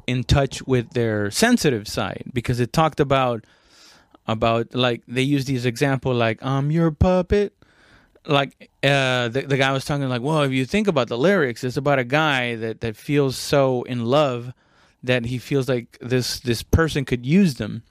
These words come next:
Or, yeah, it used them. And it was showing a vulnerability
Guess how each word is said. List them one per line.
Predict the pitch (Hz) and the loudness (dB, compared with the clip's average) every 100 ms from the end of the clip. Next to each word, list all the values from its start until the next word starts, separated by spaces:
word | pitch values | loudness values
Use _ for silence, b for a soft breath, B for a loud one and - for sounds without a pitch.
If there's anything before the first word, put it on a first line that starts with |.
| _ - - - - - - - - | _ -20 -20 -20 -6 -6 -6 -10 0
Or, | 131 127 120 117 113 - | 2 2 2 0 -2 2
yeah, | 185 330 190 123 | 4 6 4 0
it | 135 120 | -2 -2
used | 127 170 285 147 | 2 4 4 2
them. | 107 110 B B B B B B B _ | -4 -4 B B B B B B B _
And | 143 147 147 | 2 4 4
it | |
was | 147 - | 4 4
showing | 175 156 143 | 4 4 2
a | |
vulnerability | 131 139 156 143 131 170 151 | 2 2 2 2 2 2 2